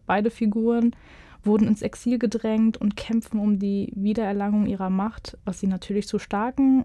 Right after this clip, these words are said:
aber im gleichen Zuge auch zu tragischen Figuren macht. Und in Queens wird Maria durch diese Assoziation noch mehr als Kämpferin und als Opfer ihrer Umstände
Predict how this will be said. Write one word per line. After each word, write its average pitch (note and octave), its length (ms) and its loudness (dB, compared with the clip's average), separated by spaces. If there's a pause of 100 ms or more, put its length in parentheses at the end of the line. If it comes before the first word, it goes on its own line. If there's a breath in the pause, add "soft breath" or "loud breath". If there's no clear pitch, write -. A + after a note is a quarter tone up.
aber A3+ 420 -2
im A3 100 4
gleichen A3 320 -2
Zuge A#3+ 340 -4
auch A3 100 -6
zu - 120 -8
tragischen G#3+ 500 -4
Figuren G3 340 -4
macht. G3 360 -4 (640 soft breath)
Und G#3 440 4 (120)
in G#3 160 6
Queens B3 500 2
wird G#3+ 140 0
Maria G#3+ 400 0
durch G#3 300 -4 (140)
diese B3 220 2
Assoziation F#3+ 600 -2
noch G3 140 0
mehr F#3+ 320 2
als - 180 -8
Kämpferin F#3+ 480 -6
und F#3 60 -4
als F#3 240 -8
Opfer - 280 -6
ihrer F#3 240 -2
Umstände F#3 580 -2